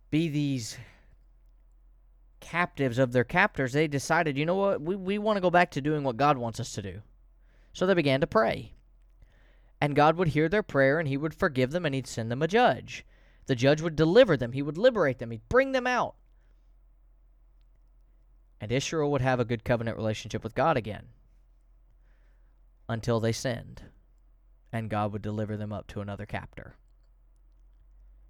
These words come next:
It's a cycle.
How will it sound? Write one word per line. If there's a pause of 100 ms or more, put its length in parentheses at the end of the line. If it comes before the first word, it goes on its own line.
(1400)
It's
a
cycle.